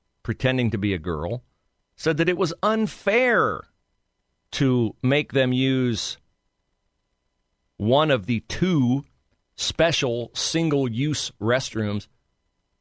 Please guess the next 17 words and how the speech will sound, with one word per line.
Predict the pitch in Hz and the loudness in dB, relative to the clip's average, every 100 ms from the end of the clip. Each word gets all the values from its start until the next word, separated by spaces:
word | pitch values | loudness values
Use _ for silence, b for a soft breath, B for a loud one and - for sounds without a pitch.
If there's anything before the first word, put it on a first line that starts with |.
| _ _ _ _ _ _ _ _ _ _ _ _ _ | _ _ _ _ _ _ _ _ _ _ _ _ _
because | 131 - 139 104 | -6 0 0 0
the | 135 | -2
kids | - 139 117 | 0 0 0
made | 123 117 107 - | 0 -2 -4 -12
fun | - - 143 117 | -8 -2 0 0
of | 107 101 | -4 -6
him. | - 117 95 69 60 _ _ _ _ _ _ _ _ _ _ _ _ _ _ _ _ _ _ _ _ _ _ _ _ _ _ _ _ _ | -2 -2 -2 -6 -12 _ _ _ _ _ _ _ _ _ _ _ _ _ _ _ _ _ _ _ _ _ _ _ _ _ _ _ _ _
Boy, | 120 139 98 | 2 2 2
we | 98 | -2
can't | 170 180 | -2 0
have | 160 - | 0 -2
kids | 156 123 | -2 0
making | 135 120 113 | -2 -2 -4
fun | - 131 | -4 -4
of | 110 | -2
each | 110 110 | -2 -2
other. | 95 - | -4 -6